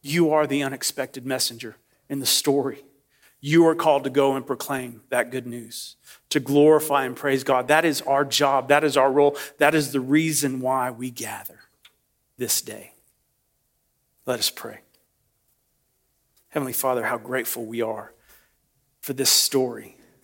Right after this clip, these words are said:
of good news. We don't have to live in fear anymore. Yeah, we know things are tough. We know things get us down.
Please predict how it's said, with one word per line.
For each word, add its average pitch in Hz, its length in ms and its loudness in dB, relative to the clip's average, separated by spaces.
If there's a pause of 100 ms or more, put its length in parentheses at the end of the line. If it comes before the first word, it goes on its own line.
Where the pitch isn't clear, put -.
(340)
of 120 180 -12
good 123 180 2
news. 107 600 -14 (1900)
We 147 140 0
don't 151 200 2
have 135 180 0
to 131 100 -6
live 131 140 0
in 120 80 -6
fear 120 580 -6 (760)
anymore. 113 520 -12 (1500)
Yeah, 117 180 -6
we 147 140 2
know 127 200 0
things 131 340 -4
are 113 60 -6
tough. - 520 -10 (560)
We 147 140 2
know 139 260 4
things 139 840 -2
get 139 180 2
us - 180 0
down. 120 440 -4